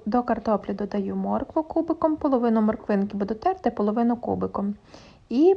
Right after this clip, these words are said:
поки вариться картопля з морквою, я приступаю до фаршу. У фарш додаю цибулю,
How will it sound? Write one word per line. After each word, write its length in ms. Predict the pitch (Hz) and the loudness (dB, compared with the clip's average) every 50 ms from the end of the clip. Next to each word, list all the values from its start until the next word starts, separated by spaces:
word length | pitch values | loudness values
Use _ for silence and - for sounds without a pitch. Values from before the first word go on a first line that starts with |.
| 381 | 4
поки 300 | - 294 277 277 - 254 | 4 4 4 2 0 0
вариться 440 | 240 247 226 214 214 208 208 - 220 | 2 4 4 4 4 2 -2 -4 -4
картопля 560 | 214 - 226 240 - - 392 403 - 320 330 | -2 -2 -2 -2 2 2 2 2 2 0 -2
з 100 | 311 - | 0 0
морквою, 460 | 294 294 285 285 285 - - 262 240 226 | 2 2 2 2 0 0 0 0 0 2
я 220 | 226 226 262 311 | 2 2 2 0
приступаю 720 | 302 - - 233 - - 226 214 - 233 226 240 240 214 | 0 -4 -8 -10 -8 -6 -6 -2 0 2 2 4 2 0
до 300 | 196 190 202 208 220 226 | 0 0 0 0 0 -2
фаршу. 600 | 226 - - 233 214 190 190 - - - - - - | -4 -2 0 2 2 2 2 -2 -6 -10 -10 -6 -6
У 80 | 254 | -6
фарш 360 | 240 - - 254 220 214 214 - | -2 2 4 6 6 4 2 0
додаю 380 | - - 208 226 220 214 220 | -2 -2 0 0 0 0 0
цибулю, 600 | 214 220 - - 285 269 - 339 359 349 339 330 | -2 -2 -4 -4 -4 0 2 2 4 4 2 2